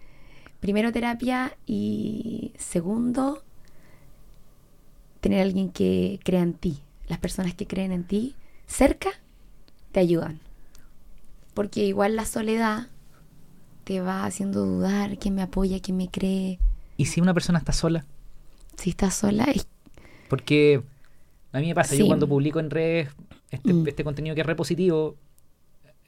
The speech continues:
Speaker 2: de repente aparecen comentarios de personas que están solas.
Speaker 1: Están solas.
Speaker 2: Que, que su familia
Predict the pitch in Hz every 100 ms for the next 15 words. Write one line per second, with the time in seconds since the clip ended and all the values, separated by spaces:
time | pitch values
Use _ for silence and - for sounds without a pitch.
0 | _ 127 135 143 147 147 151 151 151 147
1 | 143 151 156 143 139 156 151 - 143 147
2 | 139 175 190 180 196 175 160 - - -
3 | 139 139 143 - - - 139 - - -
4 | - 139 143 170 180 180 180 170